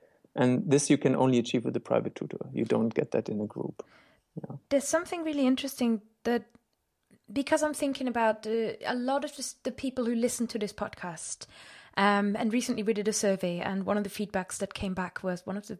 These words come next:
Speaker 2: feedback, pieces of feedback <laughs> that came back was, um,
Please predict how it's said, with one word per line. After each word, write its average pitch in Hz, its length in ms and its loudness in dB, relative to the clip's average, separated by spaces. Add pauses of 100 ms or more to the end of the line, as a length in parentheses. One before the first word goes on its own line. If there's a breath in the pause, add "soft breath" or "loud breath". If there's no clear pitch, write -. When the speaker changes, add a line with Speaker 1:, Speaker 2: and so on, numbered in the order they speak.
(160)
Speaker 2:
feedback, - 880 -8 (460)
pieces 240 300 2
of 220 100 2
feedback 226 460 8
<laughs> - 20 -14
that - 160 12
came 226 360 10
back - 420 6 (440 loud breath)
was, 269 340 6
um, 247 380 4